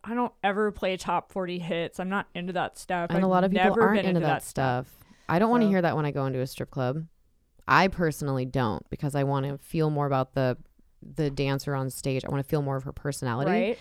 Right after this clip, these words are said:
Speaker 2: And I will dance to, like, um,
Speaker 1: I mean, if that's your thing, I mean, there's always, I feel like every club should have, like, the blonde girl that dances to Kanye, you know, or some,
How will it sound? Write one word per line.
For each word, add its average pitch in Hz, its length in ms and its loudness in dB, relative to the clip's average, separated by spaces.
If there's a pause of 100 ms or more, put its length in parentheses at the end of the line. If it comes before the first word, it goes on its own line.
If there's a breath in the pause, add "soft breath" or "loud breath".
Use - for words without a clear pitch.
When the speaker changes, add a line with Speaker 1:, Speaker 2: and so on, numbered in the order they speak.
(300 loud breath)
Speaker 2:
And 160 100 2
I 160 100 6
will 240 120 8
dance 160 560 -2
to, 151 340 0
like, 151 320 2
um, 139 400 2
Speaker 1:
I 226 60 0
mean, 247 140 0
if 294 120 -2
that's 330 300 2
your 262 120 0
thing, 202 440 -4
I 196 40 -4
mean, 196 120 -4
there's 208 180 -2
always, 202 420 2
I 277 60 -2
feel 269 140 2
like 254 180 2
every 196 220 -2
club 185 320 -4
should 185 160 -10
have, 180 240 -2
like, 175 340 -2
the - 80 -8
blonde 262 440 2
girl 185 280 2
that 180 160 -2
dances 214 460 -4
to 214 80 -10
Kanye, 180 800 -2
you 175 80 -6
know, 165 280 -6
or 160 160 -2
some, 180 200 -8